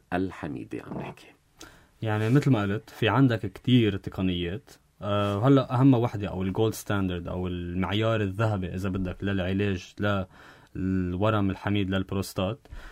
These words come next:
Speaker 2: هي ال تي يو ار بي، أو منفوت بالنادور منجوف البروستات من
Speaker 1: نعم.
Speaker 2: جوا لبرا، مثل، مثل ما منجوف الكوسة.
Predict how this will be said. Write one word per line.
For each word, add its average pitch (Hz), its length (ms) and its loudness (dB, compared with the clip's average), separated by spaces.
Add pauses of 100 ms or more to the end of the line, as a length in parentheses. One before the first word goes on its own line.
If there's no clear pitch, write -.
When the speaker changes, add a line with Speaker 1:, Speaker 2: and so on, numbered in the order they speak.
(160)
Speaker 2:
هي 120 380 4
ال 113 120 -2
تي 117 140 -2
يو 101 160 2
ار 98 60 -2
بي، 95 240 0
أو 143 280 4
منفوت 139 480 4
بالنادور 110 680 0
منجوف 110 560 2
البروستات 104 720 -2
من 98 60 2
Speaker 1:
نعم. - 80 4
Speaker 2:
جوا 107 400 4
لبرا، 117 400 2
مثل، 147 480 4
مثل 151 220 0
ما 143 140 6
منجوف 127 520 4
الكوسة. 101 580 -2